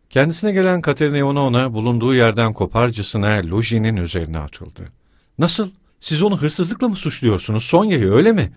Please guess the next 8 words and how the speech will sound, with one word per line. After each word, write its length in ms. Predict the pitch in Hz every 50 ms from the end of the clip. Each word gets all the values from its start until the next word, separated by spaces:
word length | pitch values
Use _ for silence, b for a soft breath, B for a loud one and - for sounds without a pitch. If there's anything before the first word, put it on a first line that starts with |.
| _ -
Ah 240 | 90 110 123 101 110
alçaklar, 720 | 113 117 123 120 120 - 135 117 - - 143 139 139 117
alçaklar!" 760 | 113 117 131 135 - - 180 - - 170 160 139 - - - _ _ _ _ _
Sonra 400 | - - - 98 87 87 110 117
Sonya'ya 480 | - - - 120 120 104 90 76 73 69
atıldı. 460 | 71 - - - 85 - - 85 78 - _ _ _
Kupkuru 420 | - - - - - 143 123 117
kollarıyla 680 | 117 - 107 104 104 107 107 110 110 107 110 113 107